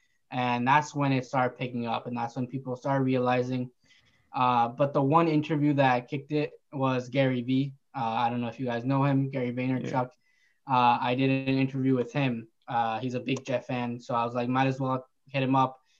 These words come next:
Speaker 1: He's famous." So I was like, he said yes. And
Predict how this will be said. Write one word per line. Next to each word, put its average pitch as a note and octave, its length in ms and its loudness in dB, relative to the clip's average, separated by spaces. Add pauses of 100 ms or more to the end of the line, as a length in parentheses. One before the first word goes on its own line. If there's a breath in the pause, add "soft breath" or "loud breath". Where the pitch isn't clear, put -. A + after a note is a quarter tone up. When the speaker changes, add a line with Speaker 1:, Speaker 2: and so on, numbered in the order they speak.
(100)
Speaker 1:
He's B2+ 180 -6
famous." C3 500 -2
So B2+ 80 -4
I B2 120 2
was A#2+ 120 -4
like, A#2 220 -6 (540)
he C3+ 100 -4
said B2+ 300 -2
yes. C3+ 400 -2 (120)
And B2 340 -4